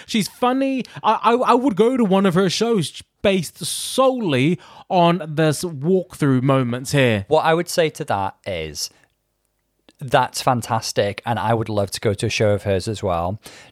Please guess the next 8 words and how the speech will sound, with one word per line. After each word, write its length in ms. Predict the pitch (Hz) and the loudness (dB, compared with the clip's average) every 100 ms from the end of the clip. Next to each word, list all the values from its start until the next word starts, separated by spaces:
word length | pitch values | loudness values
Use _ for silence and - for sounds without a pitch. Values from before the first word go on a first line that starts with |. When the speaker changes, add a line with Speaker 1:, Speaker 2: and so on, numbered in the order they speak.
| - | -2
Speaker 2:
Drag 320 | 135 131 135 | 2 2 2
Race 320 | 139 131 - | 0 0 -2
doesn't 260 | - 117 135 | -4 -4 -4
always 420 | 139 117 113 - | -2 0 -2 -4
reward 580 | 117 107 107 104 98 - | -6 -2 0 0 -2 -6
good 200 | - 101 | -6 -6
drag 280 | - 98 90 | -4 -4 -4
queens. 580 | - 90 78 78 - - | -6 -10 -10 -10 -12 -14